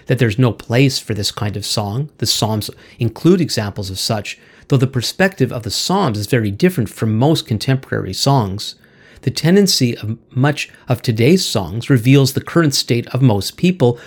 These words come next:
which is obsessed with self and the pursuit of pleasure. This tendency is spilled over into much of what may be considered as spiritually minded songs as well.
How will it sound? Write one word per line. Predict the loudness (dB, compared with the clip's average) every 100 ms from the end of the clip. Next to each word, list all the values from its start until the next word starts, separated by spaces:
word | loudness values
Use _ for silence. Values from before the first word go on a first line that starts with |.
| -4
which | 2 4 4
is | 0 -4
obsessed | -6 -4 0 0 -2 -4
with | -4
self | -2 -2 -2 0
and | 0
the |
pursuit | 0 -2 -4 -4 -4
of | -6
pleasure. | -2 2 2 0 -6 -10 _ _ _ _
This | 2 2
tendency | 2 2 2 0 0
is | 0
spilled | 0 0 0
over | -2 -2 -2 -4
into | -4 0
much | 2 2 0
of | -4 -2
what | -2 -2
may | -4
be | -4
considered | -6 -4 -2 2 2 2 -2
as | -4 -4 -8 -12
spiritually | -10 0 2 2 0 -2
minded | -2 -4 -4
songs | -4 -4 -6 -8
as | -2
well. | 0 2 0 -6